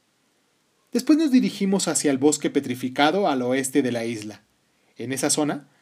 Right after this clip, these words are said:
Lesbos es desierto, y Demetrio me explicó que un bosque petrificado está formado por árboles fosilizados, árboles que alguna vez fueron vivos y verdes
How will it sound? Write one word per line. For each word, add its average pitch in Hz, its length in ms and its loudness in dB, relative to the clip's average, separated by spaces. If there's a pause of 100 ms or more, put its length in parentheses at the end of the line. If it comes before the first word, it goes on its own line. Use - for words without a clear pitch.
(280)
Lesbos 202 600 -2 (120)
es 147 120 -4
desierto, 147 600 0 (400)
y 147 100 2
Demetrio 156 460 2
me 151 140 0
explicó 135 640 -2
que 113 340 -4 (760)
un 233 220 2
bosque 196 360 4
petrificado 165 840 0 (260)
está - 180 2
formado 214 460 2
por 165 220 2
árboles 151 420 2
fosilizados, 175 880 -2 (400)
árboles 156 440 2
que - 80 -2
alguna 139 320 0
vez 135 180 -2
fueron 131 340 0
vivos 143 400 4
y 147 60 0
verdes 165 540 0